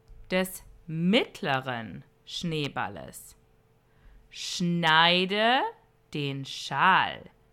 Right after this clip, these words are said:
Schneide den Schal. Try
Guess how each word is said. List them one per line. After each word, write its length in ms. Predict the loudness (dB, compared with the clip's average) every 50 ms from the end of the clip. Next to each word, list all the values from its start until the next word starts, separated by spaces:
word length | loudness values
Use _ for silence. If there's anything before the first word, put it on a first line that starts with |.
| _ _ _ _ _ _ _ _ _ _ _ _ _ _ _ _ _ _ _
Schneide 1000 | -12 -10 -8 -8 -6 -6 -4 -4 -2 -2 -2 -2 -2 -2 -2 0 2 2 2 2 0 -2 -6 -12 _ _ _ _ _ _ _ _ _
den 320 | -10 -10 -10 -10 -10 -12 -12
Schal. 800 | -12 -12 -12 -8 -4 0 2 4 6 6 4 2 0 -6 -12 -18 _ _ _ _ _ _ _ _ _ _ _ _ _ _ _ _ _ _ _ _ _ _ _ _ _ _ _ _
Try 220 | -2 0 0 2